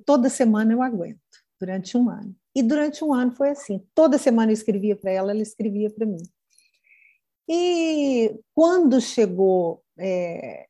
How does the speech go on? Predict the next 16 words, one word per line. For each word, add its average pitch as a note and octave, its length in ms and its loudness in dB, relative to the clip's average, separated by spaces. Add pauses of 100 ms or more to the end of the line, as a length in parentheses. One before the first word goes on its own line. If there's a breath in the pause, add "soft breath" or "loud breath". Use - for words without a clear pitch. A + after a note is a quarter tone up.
e, A3 760 2
e - 20 4
eu A3+ 120 8
fiquei A3+ 360 2
bem G#3+ 340 4
um G#3+ 100 2
tempo G3+ 440 -2
lá, G3+ 320 -2
depois A#3 440 0
eu A3 80 2
piorei G3 460 -2
muito, A3 460 -6
tive A3+ 240 -10
que - 100 -8
interromper G3+ 520 -2
o G3 40 -2